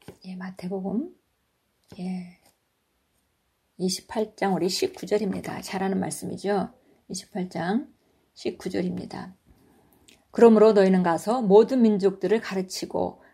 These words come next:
아버지와 아들과 성령의 이름으로 침례를 주며 내가 너희에게 명령한 모든 것을 가르쳐 지키게 하라. 보라, 내가 세상 끝까지 너희와 항상 함께 있으리라"고 하시더라.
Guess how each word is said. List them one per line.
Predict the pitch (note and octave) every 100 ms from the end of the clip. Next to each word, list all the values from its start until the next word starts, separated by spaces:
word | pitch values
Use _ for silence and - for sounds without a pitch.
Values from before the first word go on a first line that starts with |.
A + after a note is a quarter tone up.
| _
아버지와 | E3+ F3 F#3 F#3 F#3 G3 E3
아들과 | E3+ F#3 F3 F#3
성령의 | F#3 A3+ A3 G#3 F#3+
이름으로 | F#3 F3+ G3
침례를 | - A#3+ A3+ G3
주며 | F3 D#3+ A3+ F4+ - _
내가 | - F#3 F#3
너희에게 | F3+ E3+ E3+
명령한 | F3 E3 E3 D#3+ E3+ F#3+
모든 | G#3 A#3 G#3
것을 | F3+ C4 D#4
가르쳐 | F4+ F#3 E3 -
지키게 | F#3+ F#3 - F#3+
하라. | E3+ - - - _ _ _ _
보라, | - G3+ G#3
내가 | F#3+ F3+ F3+
세상 | A3 G#3+ G3
끝까지 | G3 G#3+ F3+ D#3+ B3+ -
너희와 | F3 F3 E3
항상 | - C4+ C#4+ C4 B3+
함께 | C4 A#3+ - A3
있으리라"고 | G3 F3+ F3+ E3 E3 G#3
하시더라. | A3 - E3 F3 F3+ -